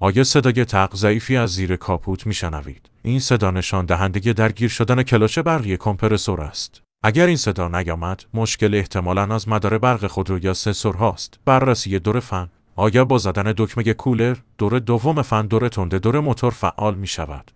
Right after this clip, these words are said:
اگر فن روشن نشود، سیستم برای جلوگیری از داغ شدن موتور خنکسازی را متوقف می‌کند.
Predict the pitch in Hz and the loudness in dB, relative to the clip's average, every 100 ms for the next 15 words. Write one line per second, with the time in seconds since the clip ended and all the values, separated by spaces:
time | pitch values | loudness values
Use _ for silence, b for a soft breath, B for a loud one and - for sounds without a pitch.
0 | - 123 180 170 143 127 107 - 95 95 | 0 2 4 2 2 2 0 -2 -2 -2
1 | 92 98 92 98 - - - 107 - 117 | -2 -2 -2 -4 -8 -12 -8 -6 -2 0
2 | 123 107 101 101 101 98 104 107 92 82 | 2 2 0 0 0 0 0 0 -2 -2
3 | 101 90 - 92 107 127 120 131 127 - | -2 -2 -4 -2 0 0 0 -2 -4 -4
4 | 98 95 - 95 82 92 95 98 113 113 | -4 -2 -2 -4 -2 -4 -2 -2 0 0
5 | 117 110 98 - 76 82 76 - | 0 -2 -6 -8 -14 -14 -16 -20